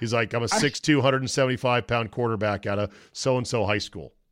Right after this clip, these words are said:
Speaker 2: I believe Josh Allen sent, like, eighty things out, and, like, only two schools gave him a look-see.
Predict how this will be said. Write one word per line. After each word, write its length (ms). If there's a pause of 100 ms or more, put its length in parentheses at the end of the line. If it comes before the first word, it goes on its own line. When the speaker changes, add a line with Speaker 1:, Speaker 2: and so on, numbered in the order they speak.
(1040)
Speaker 2:
I 100
believe 340
Josh 340
Allen 500
sent, 280
like, 340
eighty 240
things 340
out, 260 (140)
and, 120
like, 260 (160)
only 240
two 240
schools 560
gave 240
him 140
a 40
look-see. 600